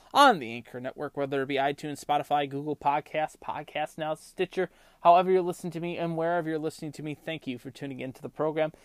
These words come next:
And now let's dive into the college football se-, scene. And somebody, somebody screwed an order up at the Chick-fil-A Bowl.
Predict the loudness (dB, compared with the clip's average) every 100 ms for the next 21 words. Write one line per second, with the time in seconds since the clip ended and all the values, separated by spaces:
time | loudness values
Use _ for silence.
0 | -20 _ -8 -2 2 2 0 0 2 2
1 | 2 0 0 -2 -4 0 0 2 0 2
2 | 2 0 2 2 8 8 8 2 -10 -8
3 | -6 0 2 2 0 -4 _ _ _ _
4 | _ _ _ _ -18 -16 -14 8 12 12
5 | 12 10 6 _ _ _ _ _ _ _
6 | _ _ _ 6 8 10 6 2 0 6
7 | 8 10 10 10 8 4 _ _ _ _
8 | _ _ -6 -6 -6 -8 -6 -2 -2 -2
9 | -6 -10